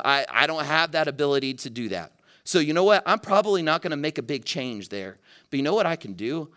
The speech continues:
I can start a grassroots movement in my family and at my job and in my places. And I could be a light of Jesus where I'm at.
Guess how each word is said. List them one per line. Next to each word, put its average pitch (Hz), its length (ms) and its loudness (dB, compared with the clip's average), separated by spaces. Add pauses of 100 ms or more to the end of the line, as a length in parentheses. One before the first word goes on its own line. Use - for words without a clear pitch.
(200)
I 165 80 -8
can 175 140 -8
start 147 260 -4
a 104 40 -10
grassroots 123 680 -8
movement 110 400 -12
in 98 100 -12
my 107 180 -8
family - 540 -18 (420)
and 113 120 -8
at 98 80 -8
my 120 280 -4
job - 400 -18 (540)
and 123 80 -8
in 120 60 -6
my 135 240 -4
places. - 600 -16 (280)
And 135 80 -2
I 160 80 2
could 151 160 -10
be 131 80 -6
a 98 80 0
light 117 340 -2
of 107 100 -10
Jesus 107 500 -8 (180)
where 107 180 -4
I'm 101 240 -8
at. - 220 -18